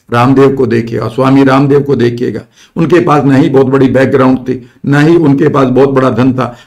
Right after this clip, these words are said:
ना ही वो बहुत बड़े आईएएस ऑफिसर के बेटे थे, और ना ही वो आईएम अहमदाबाद के स्टूडेंट थे या आईआईटी के स्टूडेंट थे, लेकिन उन्हें जहां पहुंचना था पहुंच गए। He is one of the biggest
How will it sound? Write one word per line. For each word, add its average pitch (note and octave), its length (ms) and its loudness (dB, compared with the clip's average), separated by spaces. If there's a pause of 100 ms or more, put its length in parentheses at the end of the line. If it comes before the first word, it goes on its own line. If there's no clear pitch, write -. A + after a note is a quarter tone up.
ना D3+ 160 0
ही E3+ 120 4
वो C#3+ 160 4
बहुत C#3+ 220 2
बड़े C3+ 360 2
आईएएस C3 360 0
ऑफिसर B2+ 320 -2
के C3+ 120 0
बेटे A#2+ 320 -2
थे, A#2+ 200 -8 (200)
और B2 140 -2
ना B2+ 180 0
ही C#3 180 2
वो A#2 280 -2 (160)
आईएम C3+ 360 2
अहमदाबाद B2+ 540 0
के C3+ 80 0
स्टूडेंट C3+ 500 -2
थे C3 60 2
या A#2+ 120 0
आईआईटी B2 320 -2
के C3 120 -2
स्टूडेंट A#2+ 500 -8
थे, - 40 -20 (420)
लेकिन E3+ 280 4
उन्हें D3+ 240 0
जहां C3 160 2
पहुंचना C#3 440 -2
था B2+ 140 -4
पहुंच C#3 300 -2
गए। A2+ 300 -4 (380)
He G3+ 80 6
is F#3 120 2
one F3+ 100 2
of F3+ 100 0
the E3 100 2
biggest D#3 400 0